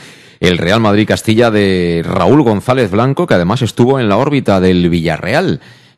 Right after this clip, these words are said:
Justo cuando fue sustituido Quique Setién, se habló mucho de esa posibilidad de que Raúl pudiera sentarse en el banquillo de la Cerámica y, bueno, finalmente ha decidido continuar en el, en el Castilla. Y bueno, tal como estamos, eh, Toni, casi que se podía decir que, que venga quien quiera, ¿no? Que nosotros vamos a lo nuestro, ¿no?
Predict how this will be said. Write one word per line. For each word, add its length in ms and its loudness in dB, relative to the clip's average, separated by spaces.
Justo 340 0
cuando 220 0
fue 320 2
sustituido 600 0
Quique 220 -4
Setién, 320 -4
se 100 -4
habló 200 0
mucho 260 -2
de 60 0
esa 340 -2
posibilidad 400 -6
de 100 -4
que 80 -6
Raúl 300 -4
pudiera 240 -4
sentarse 320 -8
en 80 -2
el 60 -4
banquillo 480 -2
de 400 -2
la 100 -4
Cerámica 320 -4
y, 60 -4
bueno, 160 -4
finalmente 360 -2
ha 40 2
decidido 420 -2
continuar 540 -2
en 160 2
el, 420 -2
en 140 0
el 100 0
Castilla. 460 -4
Y 80 -10
bueno, 320 -6
tal 160 0
como 160 2
estamos, 480 0
eh, 240 0
Toni, 260 0
casi 280 -2
que 100 0
se 140 -4
podía 180 0
decir 240 0
que, 300 0
que 100 -2
venga 220 0
quien 120 -2
quiera, 240 0
¿no? 200 -2
Que 100 0
nosotros 300 -2
vamos 260 0
a 60 0
lo 80 -2
nuestro, 320 -2
¿no? 180 -2